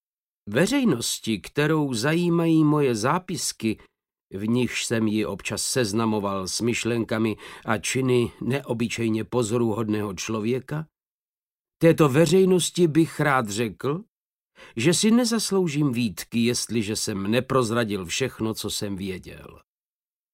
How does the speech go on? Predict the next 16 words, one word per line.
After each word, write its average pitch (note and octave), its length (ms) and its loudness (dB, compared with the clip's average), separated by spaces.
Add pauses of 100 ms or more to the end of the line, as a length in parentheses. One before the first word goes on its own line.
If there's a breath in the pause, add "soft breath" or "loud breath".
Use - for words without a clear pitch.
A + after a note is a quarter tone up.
Třeba, C#3+ 300 2
že C3 140 2
to C3 120 0
jinak B2 440 0
považuji A#2+ 640 2
za A2+ 140 -2
svou G#2+ 420 -2
prvořadou A2+ 680 0
povinnost, B2+ 720 -2 (680)
ponechal A3 440 4
jsem G3+ 200 2
si F#3 140 2
tentokrát E3 720 0
informace D#3 760 2
pro C3 280 2
sebe, F2 500 -6